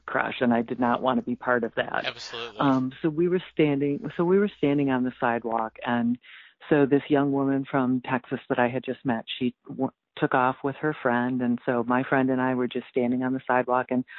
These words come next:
Speaker 1: "Oh, there's Bruce and Patty. They came out, and the crush was there," and it was, you know, the screaming and the whatever. And so then they got in the car, and I said to my friend, "Well, Bruce is on this side of the car.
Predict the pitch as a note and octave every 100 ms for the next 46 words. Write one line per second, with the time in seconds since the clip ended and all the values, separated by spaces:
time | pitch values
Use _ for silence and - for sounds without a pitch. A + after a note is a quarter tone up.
0 | - - F#3 F#3 F3+ E3 D#3+ - D3 D#3+
1 | C#3+ C3+ B2+ B2+ B2+ B2 C#3 C3+ A#2+ B2
2 | B2+ B2+ - - B2+ B2 C#3 B2+ C3 B2
3 | B2 B2 B2 C3 B2 - A#2+ A2 A2+ -
4 | B2 - B2+ A#2+ B2 B2+ C3 B2 - -
5 | - - - - - B2 A2+ B2 - C3
6 | B2+ B2+ D3 C3 C3+ C3 C3 C3+ C#3+ C3
7 | C3+ B2+ B2+ C3+ - A3 - A2+ - -
8 | - - D#3 D#3+ D#3 - G#3+ F#3+ C3+ C3
9 | - F3 C#3+ C3 C3+ C3 D3+ F3+ - D3+
10 | C#3+ C#3 B2+ C#3+ C#3 - - - D3 D3
11 | C#3+ A2+ A2+ B2+ - _ - A#2 A#2 -
12 | F3 C3 A#2 B2